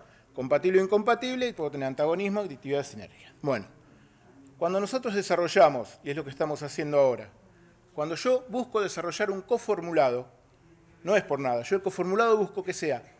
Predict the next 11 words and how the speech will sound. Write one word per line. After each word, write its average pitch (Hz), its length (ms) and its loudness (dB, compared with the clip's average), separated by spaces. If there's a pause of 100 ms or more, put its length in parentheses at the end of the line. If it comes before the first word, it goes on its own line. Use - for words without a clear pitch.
(160)
compatible 220 800 2 (600)
y 156 120 -4
que 160 160 -2
lograr 165 480 4
aditividad 196 720 4
y 151 80 -6
sinergia. 147 500 -4 (800)
Ese 208 180 4
es 156 120 -4
el 151 100 0
efecto. 131 400 -4